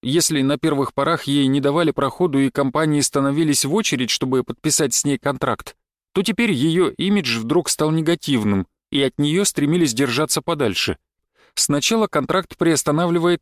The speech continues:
Nike, затем так Хойер. Porsche спешит отменить все запланированные до конца сезона мероприятия с Шараповой. Даже оон отстраняет её от обязанностей посла доброй воли,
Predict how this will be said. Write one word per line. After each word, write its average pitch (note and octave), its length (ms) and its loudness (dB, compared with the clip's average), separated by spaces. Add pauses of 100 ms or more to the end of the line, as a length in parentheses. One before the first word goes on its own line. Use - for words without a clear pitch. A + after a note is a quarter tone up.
Nike, A#2 380 -2 (340)
затем D3 380 0
так F#3 220 -2
Хойер. G#2 600 0 (560)
Porsche F3 340 2
спешит D#3 440 0
отменить D#3+ 460 0
все - 240 0
запланированные D3+ 720 0
до C3+ 140 0
конца D3+ 320 0
сезона D#3 380 2
мероприятия D3 680 0
с C3+ 40 -2
Шараповой. G#2+ 680 0 (760)
Даже D#3+ 420 2 (140)
оон E3 560 4
отстраняет C#3 680 0
её C3+ 360 2
от - 80 -4
обязанностей C#3+ 640 0
посла C#3 400 0
доброй C#3+ 300 0
воли, A#2 380 2